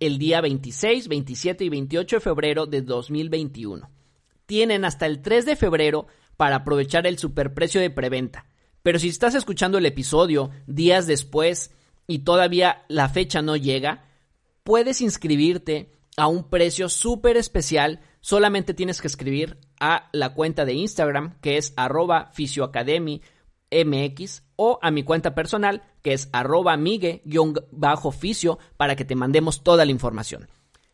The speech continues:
Y bueno, sin más preámbulos, quiero darle la bienvenida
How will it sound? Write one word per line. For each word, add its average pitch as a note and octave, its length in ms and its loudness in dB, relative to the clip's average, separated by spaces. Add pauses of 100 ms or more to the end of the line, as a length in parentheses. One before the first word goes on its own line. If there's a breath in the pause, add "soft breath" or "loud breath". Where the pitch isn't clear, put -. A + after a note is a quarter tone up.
(280)
Y B3+ 120 0
bueno, G3 260 2 (320)
sin G#3 240 -2
más A#3 180 0
preámbulos, A#3+ 640 0 (680)
quiero G#3 340 4
darle F3 240 4
la E3 100 4
bienvenida D3 840 0